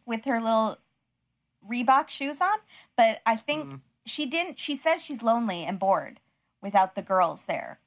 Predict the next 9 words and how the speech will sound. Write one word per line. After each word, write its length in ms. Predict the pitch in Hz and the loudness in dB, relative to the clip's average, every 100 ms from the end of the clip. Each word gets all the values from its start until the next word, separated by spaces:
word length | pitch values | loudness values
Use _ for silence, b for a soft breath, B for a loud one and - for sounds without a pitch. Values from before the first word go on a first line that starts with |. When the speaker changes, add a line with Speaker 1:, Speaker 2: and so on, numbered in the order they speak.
| - | -12
Speaker 1:
So 460 | - 180 180 170 - | -2 0 0 -4 0
I 120 | 220 | 2
don't 200 | 254 208 | 2 -4
think 160 | 196 185 | -8 -8
she's 200 | 180 170 | -12 -10
working 340 | 165 - 160 | -10 -10 -18
at 80 | 175 | -16
this 140 | 170 - | -14 -12
time. 260 | 190 - | -12 -14